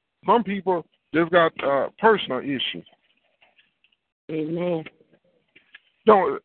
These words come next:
Speaker 1: uh, and I just wanna tell people, it hurts sometimes what people do, but take no offense. Sometimes you gotta talk, talk to, if, if you gotta talk to somebody confident, so I need you to pray for me. I dealt with a situation,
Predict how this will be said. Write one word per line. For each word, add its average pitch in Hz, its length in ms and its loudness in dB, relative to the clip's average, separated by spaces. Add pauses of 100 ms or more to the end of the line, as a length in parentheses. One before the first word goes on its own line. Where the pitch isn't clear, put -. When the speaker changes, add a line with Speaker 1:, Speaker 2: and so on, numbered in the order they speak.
(120)
Speaker 1:
uh, 160 220 2
and 165 120 4
I 196 100 2
just 190 180 0
wanna 180 200 -4
tell 185 200 -2
people, 147 340 -10 (1000)
it 185 160 8
hurts 208 340 0
sometimes 202 680 -2
what 160 200 2
people 196 360 0
do, 208 240 2 (680)
but - 160 2
take 208 180 4
no 185 220 2
offense. - 380 -6 (600)
Sometimes 208 420 4
you 208 60 -8
gotta 185 240 2 (100)
talk, 202 220 2 (160)
talk 208 240 2
to, 175 140 -4 (420)
if, 196 100 -8 (200)
if 208 100 0
you 277 80 0
gotta 226 240 2
talk 233 220 4
to 202 80 -16
somebody 190 500 0
confident, 165 560 -2 (340)
so 220 60 4
I 240 100 6
need 185 240 -2
you 170 100 0
to 175 100 0
pray 185 320 -2
for 147 80 -2
me. 135 120 -4
I 185 200 4
dealt 175 260 0
with 156 120 -2
a 135 140 -2
situation, 160 760 -2